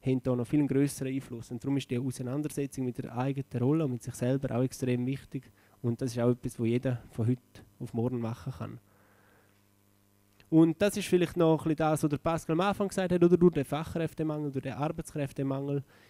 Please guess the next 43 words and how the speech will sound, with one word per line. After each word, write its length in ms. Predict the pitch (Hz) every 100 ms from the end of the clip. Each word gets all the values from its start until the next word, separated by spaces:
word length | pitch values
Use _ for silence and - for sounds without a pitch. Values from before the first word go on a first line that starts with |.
| -
ist 80 | 135
es 80 | -
ganz 280 | 131 165 165
wichtig, 360 | 165 - 160
dass 140 | 135 127
man 120 | 101
anfängt. 640 | 131 170 - 202 226 -
Und 140 | 139 139
das 60 |
ist 40 | -
vielleicht 280 | 127 - 120 -
auch 160 | 127 127
noch 120 | 110
schwierig, 340 | - 151 196 170
wenn 140 | 139
man 100 | 131
das 120 | 117
lange 220 | 120 123
nicht 200 | 139 -
gemacht 320 | 165 165 - 160
hat, 100 | - - - - -
dass 100 | 120
man 140 | 120
anfängt, 480 | 131 143 139 131 -
den 80 | 113
Fokus 720 | 131 135 - 139 - - - - - _ 127
auf 120 | -
die 120 | 120
Mitarbeitenden 720 | 123 - 127 117 117 123 120
zu 120 | -
legen. 220 | 107 104 117
Oder 80 |
dass 140 | 120 117
man 100 | 110
merkt, 340 | 131 151 -
hey, 100 | 120
die 100 | 117
Mitarbeitenden, 760 | 135 - 147 143 135 139 131 123
die 120 | 113
sind 160 | 127 120
eigentlich 180 | 113
das 180 | - 123
Gut, 260 | - 139